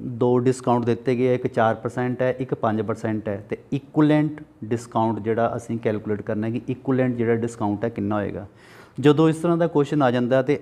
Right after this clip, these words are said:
ਅਸੀਂ ਇਹਨੂੰ ਇਸ ਤਰੀਕੇ ਨਾਲ ਕਰ ਲੈਂਦੇ ਕਿ ਸਾਡੇ ਕੋਲ ਜਿਹੜੀ ਦੋ ਡਿਸਕਾਊਂਟ ਹੈਗੇ ਆ, ਮੰਨ ਲਓ ਇੱਕ ਐਕਸ ਚਾਰ ਪਰਸੈਂਟ ਹੈ ਤੇ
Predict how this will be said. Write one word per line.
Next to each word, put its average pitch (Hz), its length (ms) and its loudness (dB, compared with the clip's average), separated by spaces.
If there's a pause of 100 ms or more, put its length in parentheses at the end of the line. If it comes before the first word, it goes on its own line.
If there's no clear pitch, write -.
ਅਸੀਂ 131 220 0
ਇਹਨੂੰ 123 260 0
ਇਸ 127 100 -4
ਤਰੀਕੇ 117 320 -2
ਨਾਲ 120 120 2
ਕਰ 117 120 0
ਲੈਂਦੇ 117 240 0
ਕਿ 127 60 -4
ਸਾਡੇ 123 280 2
ਕੋਲ 123 80 0
ਜਿਹੜੀ 123 160 -2
ਦੋ 120 540 2 (160)
ਡਿਸਕਾਊਂਟ 120 540 0
ਹੈਗੇ 117 220 4
ਆ, 117 40 4
ਮੰਨ 117 240 4
ਲਓ 127 200 0 (500)
ਇੱਕ 127 520 0 (120)
ਐਕਸ - 360 0 (560)
ਚਾਰ 120 280 6
ਪਰਸੈਂਟ 131 500 -2
ਹੈ 135 100 4
ਤੇ 139 120 -4